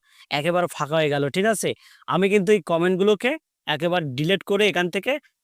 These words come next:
সাফ করে দিচ্ছি। তো অবশ্যই আপনারা আপনার চ্যানেলে আসুন ওয়াইটি স্টুডিও অ্যাপের ভেতরে। আসার পরে আপনারা এই ফিল্টার অপশনে এসে আপনি দেখুন যে আপনার, আহ, চ্যানেলে কোনো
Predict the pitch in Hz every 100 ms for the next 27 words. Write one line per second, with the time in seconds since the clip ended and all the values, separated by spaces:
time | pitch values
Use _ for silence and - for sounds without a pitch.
0 | - - 190 180 - 170 156 151 - 156
1 | 131 - - - 165 165 - 190 240 -
2 | 247 220 190 202 220 269 - - 165 165
3 | 170 147 165 165 170 165 170 220 220 185
4 | 180 180 - 180 180 170 175 170 185 208
5 | 285 - - - - 165 180 220 214 190
6 | 185 214 190 - 185 214 - - _ 156
7 | 156 - 160 175 196 185 - 190 190 180
8 | - 285 - _ _ _ 143 147 170 143
9 | 175 190 240 202 196 165 170 160 160 156
10 | 147 143 143 - 170 180 214 285 - _
11 | _ - 165